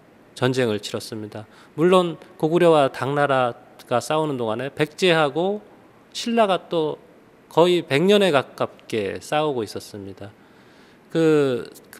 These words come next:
백 년 전쟁을 끝내기 위해서, 어, 육백오십구 년에 신라와 그 당나라 간에, 에, 모종의 밀약이 맺어졌는데 그것이 이제, 에,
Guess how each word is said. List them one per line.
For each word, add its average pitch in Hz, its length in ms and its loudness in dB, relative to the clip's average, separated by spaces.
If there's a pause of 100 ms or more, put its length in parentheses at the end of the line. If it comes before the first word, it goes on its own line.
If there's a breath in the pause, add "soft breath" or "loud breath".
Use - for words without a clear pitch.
백 143 180 -2
년 202 280 2
전쟁을 139 760 -2
끝내기 190 600 -2
위해서, 147 640 -2 (1160 soft breath)
어, 110 340 -4
육백오십구 120 720 -6
년에 110 320 -4
신라와 127 760 -2 (220)
그 110 100 -12
당나라 117 460 -4
간에, 101 480 -10 (140)
에, 98 320 -10
모종의 113 420 -6
밀약이 110 440 2
맺어졌는데 95 680 -10
그것이 127 520 2
이제, 95 340 -6 (480 soft breath)
에, 95 380 -8